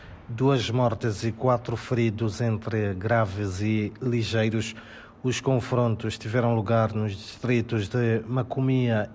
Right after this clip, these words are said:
e Muidumbe, na província de Cabo Delgado, no âmbito da Operação Vulcão quatro, iniciado a um de janeiro. Apesar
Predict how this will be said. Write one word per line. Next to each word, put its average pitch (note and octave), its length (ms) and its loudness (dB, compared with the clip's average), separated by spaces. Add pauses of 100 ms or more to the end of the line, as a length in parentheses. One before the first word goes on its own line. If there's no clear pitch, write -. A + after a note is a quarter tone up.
e C3 380 2
Muidumbe, C3 640 2
na A2+ 160 2
província A2+ 560 0
de G#2 340 0
Cabo A2+ 240 -2
Delgado, G#2 440 0 (680)
no B2 200 2
âmbito G#2+ 520 0
da G2 380 2
Operação A2+ 760 0
Vulcão A#2 560 0
quatro, A#2 540 2
iniciado A2+ 680 -2 (500)
a B2 100 2
um A#2 340 0
de A2+ 420 0
janeiro. A#2 760 0 (380)
Apesar A2+ 720 2